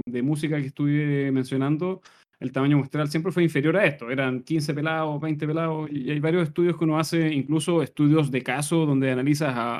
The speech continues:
a una persona nomás. Entonces, para hacer un estudio de factibilidad como es este, treinta y dos personas nos parecía un, un número bastante razonable. Así que, mm, a estas dos, treinta y dos sujetos, nosotros lo, lo que les hicimos fue que le, le creamos un protocolo de estudio.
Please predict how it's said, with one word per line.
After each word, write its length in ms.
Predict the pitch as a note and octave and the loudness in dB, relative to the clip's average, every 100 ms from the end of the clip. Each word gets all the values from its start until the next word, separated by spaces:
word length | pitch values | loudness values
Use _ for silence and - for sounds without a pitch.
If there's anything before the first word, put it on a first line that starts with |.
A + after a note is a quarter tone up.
| - | -4
a 40 | C#3 | -2
una 180 | D3+ | 0
persona 320 | D3 D3 D3+ D#3+ | 0 -2 -2 0
nomás. 260 | G3+ - - | 0 -4 -6
Entonces, 420 | C#3+ C#3+ D3+ C#3 _ - _ _ | -4 0 -2 -4 _ -20 _ _
para 80 | B2+ | -8
hacer 160 | B2+ E3+ | 0 2
un 100 | E3 | 2
estudio 340 | D3 E3 E3+ | 4 4 6
de 100 | E3 | 4
factibilidad 760 | D#3 D3 C#3 C3+ B2+ C3+ E3+ F#3 | 0 0 2 2 4 2 2 0
como 380 | F3 E3+ E3+ | 0 0 0
es 200 | E3+ E3 | 0 0
este, 320 | A#3 A#3 B3+ A#3+ | -2 -4 -4 -2
treinta 240 | E3 D3+ | 0 0
y 40 | D3+ | -2
dos 100 | D#3+ | -4
personas 340 | D#3 E3+ E3 | -4 -2 -2
nos 120 | D3+ | -2
parecía 480 | D3 D3 D3+ D#3+ D#3 | -4 -4 -2 -2 -4
un, 180 | D3+ D3 | -2 -2
un 160 | D3 | 0
número 380 | D3 D3+ D3 C#3 | 0 0 0 -2
bastante 640 | C#3 D3 D3 D#3 D3+ C#3+ C3+ | -2 -4 -4 -4 -2 -2 -4
razonable. 340 | C3+ C3 - _ _ _ _ _ _ _ _ | -6 -8 -12 _ _ _ _ _ _ _ _
Así 220 | C#3 D3+ | -2 0
que, 200 | E3+ E3+ | 4 6
mm, 460 | E3 D#3+ D#3 D3 C#3+ D3 D#3 | 6 6 6 6 4 2 -4
a 40 | |
estas 180 | D3+ E3+ | -2 0
dos, 300 | F#3+ G3+ G3 | 0 -2 -2
treinta 240 | D#3+ D3 | 0 2
y 20 | D3+ | 0
dos 140 | G3 | -2
sujetos, 440 | A3 G#3+ G#3+ C#4 - _ | -2 -4 -4 -4 -10 _
nosotros 320 | D3+ E3 F#3+ | -6 -4 -2
lo, 200 | F#3+ F3 E3 | 0 0 0
lo 100 | C#3+ | 0
que 80 | |
les 100 | C3+ | 2
hicimos 300 | C3 D#3+ F#3+ | 2 2 0
fue 320 | - F#3+ F#3+ F3 | 0 0 0 -2
que 80 | D3+ | 0
le, 160 | C#3+ | 0
le 540 | C#3+ C3+ B2+ B2+ B2 - | -2 -2 -2 -4 -6 -8
creamos 300 | - C#3+ E3+ | -8 0 2
un 100 | F3 | 2
protocolo 460 | E3 C#3+ C3 F#3+ G3+ | 0 0 0 0 0
de 60 | |
estudio. 380 | E3 C#3+ B2 | -2 -4 -6